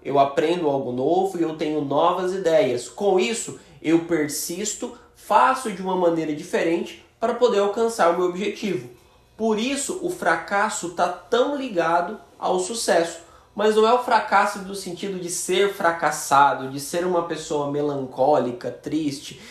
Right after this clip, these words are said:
que não alcança os seus objetivos. Não. E sim no fator de fracassei, aprendi,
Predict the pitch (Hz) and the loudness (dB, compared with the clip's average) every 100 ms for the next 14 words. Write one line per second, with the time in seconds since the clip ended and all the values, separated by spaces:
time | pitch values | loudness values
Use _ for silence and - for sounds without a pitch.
0 | - - 175 180 175 165 - 180 185 180 | -14 -4 0 6 6 6 2 2 4 2
1 | 156 147 160 147 139 135 - 143 113 107 | 0 -4 -2 -2 -4 -6 -4 -6 -6 -10
2 | - 165 180 139 - - 160 - 170 180 | -6 2 2 2 -4 -16 -20 -8 -4 -2
3 | - 196 247 254 247 185 185 196 214 196 | -2 -4 -2 -4 0 2 2 0 0 0
4 | 156 110 - _ 151 147 - 139 - 156 | -4 -8 -12 _ 2 2 2 -2 -2 -2
5 | 208 240 - _ _ - 254 254 220 196 | -2 -4 -12 _ _ 2 2 4 2 2
6 | 180 208 254 | -4 -4 -6